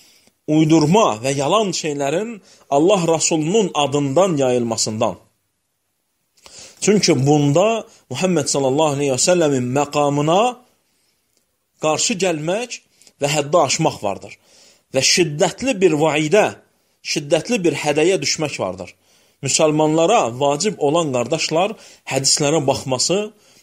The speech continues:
onların sabit olub olmamasını araşdırması və öyrənməsidir. Və həmçinin belə bir hədislərin, belə bir yazıların, uydurma və yalan olan şeylərin yayılmamasına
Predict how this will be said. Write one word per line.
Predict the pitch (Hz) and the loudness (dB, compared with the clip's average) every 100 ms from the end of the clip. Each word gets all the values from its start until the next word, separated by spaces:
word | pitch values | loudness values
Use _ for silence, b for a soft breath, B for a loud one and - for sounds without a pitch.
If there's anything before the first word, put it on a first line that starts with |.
| b | b
onların | 143 143 143 170 160 | 0 2 2 2 2
sabit | - 139 175 185 | 0 0 0 0
olub | 147 147 165 | 0 0 0
olmamasını | 196 190 160 143 135 - 170 | 2 4 2 0 -2 -2 -2
araşdırması | - 131 127 - 131 127 - 147 | 0 0 -2 -4 -4 -2 0 2
və | 123 | 2
öyrənməsidir. | 113 107 98 92 - 90 - _ _ _ b b b b b b | 4 2 0 -2 -4 -4 -8 _ _ _ b b b b b b
Və | 127 214 | 0 0
həmçinin | 240 214 208 180 180 | 2 0 0 0 2
belə | 233 240 | 2 4
bir | 196 165 | 2 2
hədislərin, | 170 175 180 185 185 220 220 131 - b b b 139 | 0 0 0 2 2 4 2 0 -6 b b b 0
belə | 160 233 | 2 4
bir | 196 | 4
yazıların, | 165 165 165 175 180 180 220 175 | 4 4 2 2 2 2 0 0
uydurma | 202 190 165 175 214 196 | 0 0 2 2 2 4
və | 170 | 4
yalan | 160 185 269 196 | 4 4 4 2
olan | 175 165 151 | 0 0 -2
şeylərin | - 156 139 135 135 98 - b b b b b b _ _ | -4 -4 0 0 0 -4 -12 b b b b b b _ _
yayılmamasına | 131 143 240 220 170 143 139 131 143 156 196 214 | -4 0 2 2 2 2 0 0 -2 0 0 -2